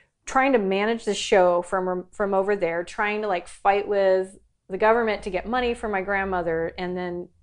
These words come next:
going to the hospital, helping her, and then packing her house. It was so surreal and disorienting. And it was so good for me to just be by myself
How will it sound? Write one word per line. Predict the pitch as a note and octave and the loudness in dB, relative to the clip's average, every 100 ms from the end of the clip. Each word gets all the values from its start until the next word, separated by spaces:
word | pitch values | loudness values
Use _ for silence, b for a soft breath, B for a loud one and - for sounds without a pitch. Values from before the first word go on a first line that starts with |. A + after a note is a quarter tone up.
| _ | _
going | G#3+ G#3 | -2 -2
to | G3 | -4
the | |
hospital, | - A3+ A#3+ - G3+ F3+ | 2 4 4 0 -2 -2
helping | - F#3+ F#3+ F#3 | -2 -4 -4 -6
her, | G#3 F#3+ D#3+ | -2 -2 -2
and | D#3 | -8
then | D#3+ | -14
packing | - G#3+ A3 A3 | 0 0 0 -4
her | G#3 F#3 | -6 0
house. | F#3 F3 - | 2 2 -2
It | - | -8
was | A#3 - | -10 -4
so | D4+ D4+ | -4 -4
surreal | - G#3+ F#3+ F#3+ F#3+ F#3+ - | -2 -2 2 2 4 2 0
and | - F#3 | -6 -8
disorienting. | F3 F#3 F3+ F3+ F3 E3+ E3+ E3+ - _ - | -6 -2 -2 -2 -8 -8 -10 -12 -18 _ -4
And | G3 F#3+ | -2 -2
it | - | -4
was | G3+ | -4
so | C#4+ | 0
good | A#3+ A3 A3 | 4 4 4
for | G#3 | -2
me | F#3 F3+ | -2 -2
to | F3 | -4
just | F3+ - | -6 -8
be | F3 F3 | -6 -2
by | E3+ | -2
myself | E3 E3+ E3 E3 E3 - | -2 -8 -4 0 0 -2